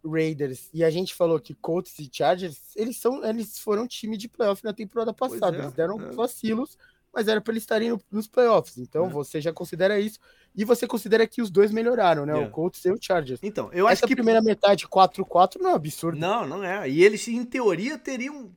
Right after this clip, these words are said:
Speaker 2: p-, pela dificuldade da segunda metade, de-, teriam que terminar positivo essa, esse início, né? Mas,
Speaker 1: Sim.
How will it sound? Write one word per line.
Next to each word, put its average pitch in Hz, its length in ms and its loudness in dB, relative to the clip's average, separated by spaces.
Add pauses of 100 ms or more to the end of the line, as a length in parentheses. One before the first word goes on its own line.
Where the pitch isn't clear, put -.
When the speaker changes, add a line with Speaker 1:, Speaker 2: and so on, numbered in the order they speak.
Speaker 2:
p-, 214 140 -2 (120)
pela 269 260 2
dificuldade 196 680 -4
da 170 120 -6
segunda 160 280 -8
metade, 208 440 -4
de-, 220 240 -12 (180)
teriam 233 340 0
que - 180 -20
terminar 254 420 -10
positivo 262 580 -10
essa, 143 380 -6
esse 143 240 -4
início, 131 380 -8 (340)
né? 208 260 -10 (180)
Mas, 170 440 -2
Speaker 1:
Sim. 151 280 -8